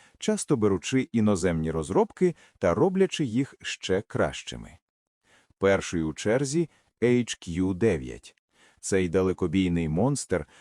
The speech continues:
може вражати цілі на відстані до двохсот кілометрів, подібно до знаменитого С триста. Він є ключовим гравцем у протиповітряній обороні нвак, Народно-визвольної армії Китаю.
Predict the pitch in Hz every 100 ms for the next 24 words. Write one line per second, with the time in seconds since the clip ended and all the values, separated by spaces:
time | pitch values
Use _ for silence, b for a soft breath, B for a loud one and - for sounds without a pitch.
0 | b 87 135 120 110 101 95 117 113 87
1 | - 139 165 156 107 98 117 151 - 131
2 | 127 92 101 82 87 - - 117 - -
3 | 127 139 147 80 - 64 - b b b
4 | 180 165 131 101 92 87 78 78 87 85
5 | 110 113 107 104 95 b b _ 101 95
6 | - - - 110 - - - - _ _
7 | b b b 73 85 90 85 90 - 87
8 | 82 85 85 131 85 85 80 - 104 135
9 | 135 b - 120 - 92 90 85 82 101
10 | 85 85 80 78 69 76 92 104 104 -
11 | 98 107 110 71 - - b b - 73
12 | 78 95 101 85 80 82 107 104 117 113
13 | 117 - 85 78 73 78 78 - 123 98
14 | 67 58